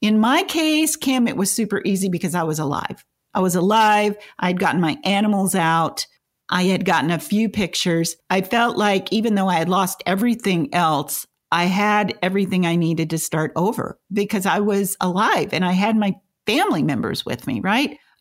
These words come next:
It doesn't have to be anything that big. It can be something really tiny, like the sun is out today. The trees are green today. If we can just focus on something positive. So that's the first step. Come to a place of gratitude.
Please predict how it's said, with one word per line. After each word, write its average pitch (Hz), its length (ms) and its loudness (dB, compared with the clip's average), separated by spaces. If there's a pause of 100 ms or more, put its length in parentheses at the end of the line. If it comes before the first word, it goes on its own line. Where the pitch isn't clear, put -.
(200)
It 220 100 0
doesn't 233 280 0
have 214 300 0
to 220 60 -4
be 220 460 0
anything 226 400 2
that 247 240 0
big. 294 360 -2
It 202 120 -2
can 214 160 0
be 226 160 2
something 226 520 0
really 202 320 0
tiny, 202 520 -2
like 175 320 -4 (460)
the 170 100 -2
sun 214 320 0
is 202 120 0
out 165 260 -2
today. - 380 -6 (340)
The - 100 -2
trees 214 360 0
are 196 60 0
green 165 380 -2
today. - 520 -6
If 202 180 -2
we 233 180 2
can 208 220 0
just 190 280 -2
focus 226 360 -2
on 185 120 2
something 170 400 0
positive. - 400 -4
So - 140 0
that's 277 300 0
the 262 100 -6
first 208 300 -2
step. - 300 -2 (320)
Come 208 300 2
to 240 100 0
a 214 60 -2
place 180 360 -2
of 165 180 -4
gratitude. 147 760 -4